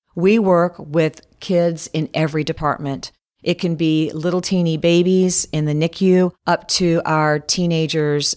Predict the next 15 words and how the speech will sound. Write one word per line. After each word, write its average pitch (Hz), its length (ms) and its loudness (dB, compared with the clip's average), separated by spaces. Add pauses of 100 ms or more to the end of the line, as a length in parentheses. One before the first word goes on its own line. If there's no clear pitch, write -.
and 151 440 -2 (100)
in 151 240 -4
every 160 360 -2
single 151 380 -2
discipline. 139 680 -6 (360)
So 151 600 2 (260)
G 151 240 -2
I 151 200 2
issues, 170 880 2 (180)
neurological 160 840 -2
issues, 165 760 0 (360)
muscular, 175 840 2 (260)
orthopedic, 196 800 0 (520)
cancer, 190 800 0 (560)
allergy, 202 640 2